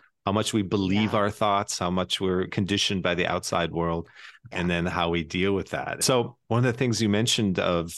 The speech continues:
Speaker 1: parents' expectations and, and society's expectations and so forth, and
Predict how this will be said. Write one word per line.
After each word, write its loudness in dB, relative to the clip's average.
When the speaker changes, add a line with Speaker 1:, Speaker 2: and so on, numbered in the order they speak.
Speaker 1:
parents' 0
expectations -2
and, -4
and -8
society's 0
expectations -2
and -6
so -6
forth, -2
and -2